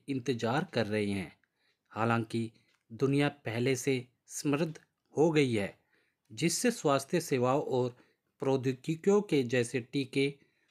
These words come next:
और एंटीबायोटिक दवाओं तक अधिक पहुंच हुई है, लेकिन फिर भी सार्वभौमिक स्वास्थ्य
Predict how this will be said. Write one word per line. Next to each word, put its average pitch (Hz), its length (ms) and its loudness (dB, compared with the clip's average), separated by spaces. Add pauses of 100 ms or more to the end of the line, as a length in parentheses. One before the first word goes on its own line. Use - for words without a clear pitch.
(120)
और 135 240 0
एंटीबायोटिक 139 800 0 (500)
दवाओं 123 400 4
तक 170 220 0 (140)
अधिक 135 380 -2
पहुंच 127 320 -2
हुई 117 200 2
है, 80 180 -2 (140)
लेकिन 113 440 -2 (460)
फिर 170 160 2
भी 135 280 0 (360)
सार्वभौमिक 147 840 2
स्वास्थ्य 127 600 0